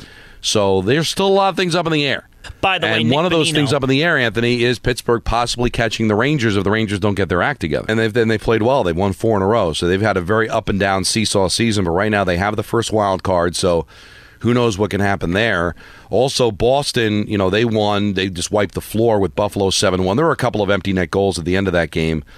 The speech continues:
Speaker 1: But still, it was an amazing win again for them, and just their stats just are unbelievable
Speaker 2: Dmitry
Speaker 1: right now.
Speaker 2: Orlov has eight points, Don.
Speaker 1: Eight points. Think about that. He had a goal and assist last night, had two goals in his debut, um,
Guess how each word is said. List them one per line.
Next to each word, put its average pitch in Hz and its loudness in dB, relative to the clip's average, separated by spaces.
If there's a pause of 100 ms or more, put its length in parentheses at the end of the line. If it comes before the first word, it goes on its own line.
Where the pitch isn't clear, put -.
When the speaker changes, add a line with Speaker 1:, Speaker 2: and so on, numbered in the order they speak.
(500)
Speaker 1:
But 87 0
still, 90 -2
it 85 -2
was 87 0
an 90 0
amazing 95 0
win 95 0
again 92 -2
for 95 -4
them, 87 0
and 85 -4
just 90 -6
their 87 -2
stats 90 -2
just 87 -4
are 85 -2
unbelievable 87 0
Speaker 2:
Dmitry - -2
Speaker 1:
right - 0
now. - 0
Speaker 2:
Orlov 226 -2
has 175 -2
eight 202 -8
points, 202 0
Don. 104 -6
Speaker 1:
Eight 123 -2
points. 104 0
Think 117 0
about 92 0
that. 90 2
He 90 2
had 90 2
a 90 -2
goal 113 2
and 131 0
assist 117 0
last 101 -2
night, 101 0
had 87 -2
two 131 -2
goals 110 2
in 101 2
his 90 -2
debut, 85 0 (640)
um, 87 0